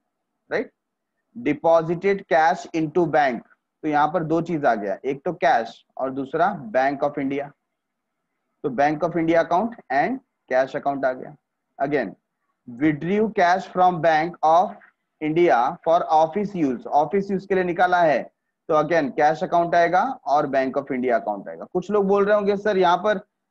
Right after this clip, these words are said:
यहाँ पर भी cash bank था, यहाँ पर भी cash bank है, तो यहाँ पर Bank को पहले लिया और cash को बाद में लिया।" मैंने आपको बताया कि आप पहले से anticipate कर लो कि क्या debit होने वाला है, क्या credit होने वाला है। अब number two में क्या था, deposited cash into bank, Bank में पैसा गया,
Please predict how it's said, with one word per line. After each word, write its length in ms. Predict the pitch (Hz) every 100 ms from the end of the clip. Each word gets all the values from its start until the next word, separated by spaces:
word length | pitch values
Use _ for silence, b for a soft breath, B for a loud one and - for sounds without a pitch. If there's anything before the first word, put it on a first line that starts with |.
| 127
यहाँ 200 | 143 160
पर 180 | 190
भी 120 | 185 190
cash 260 | 185 170
bank 280 | 165 170 165
था, 100 | 175
यहाँ 180 | 160 156
पर 160 | 170
भी 120 | 170 175
cash 260 | 165 156
bank 240 | 156 160 156
है, 80 |
तो 80 | 165
यहाँ 160 | 156 151
पर 120 | 180
Bank 320 | 147 147 165
को 80 | 185
पहले 280 | 180 165 170
लिया 280 | 170 170 170
और 120 | 165
cash 260 | 165 151
को 120 | - 165
बाद 200 | 151 151
में 100 | 156
लिया।" 140 | 156
मैंने 180 | 151 175
आपको 240 | 180 202
बताया 260 | 196 196 185
कि 120 | 190
आप 120 | 190
पहले 320 | 185 156 165
से 160 | 185 214
anticipate 680 | 160 160 185 170 190 190 185
कर 180 | 185 160
लो 400 | 175 190 120 - _ _ _ _
कि 100 | 180
क्या 320 | 165 - 180
debit 380 | 190 170 170 185
होने 180 | 196 190
वाला 260 | 190 185 190
है, 160 | 190
क्या 220 | 196 202 185
credit 420 | - 170 170 165
होने 180 | 151 135
वाला 240 | 110 92
है। 80 | 82 _ _ _ -
अब 160 | 151 160
number 300 | 160 180 196
two 140 | 196
में 140 | 202
क्या 140 | 196 190
था, 140 | 196
deposited 760 | 185 165 165 165 170 175 196 190
cash 240 | 180 170 185 -
into 240 | 165 180
bank, 280 | 165 160 135
Bank 400 | 123 160 180 190
में 260 | 202 208 208
पैसा 480 | 190 180 175 196 196
गया, 540 | 180 190 202 - -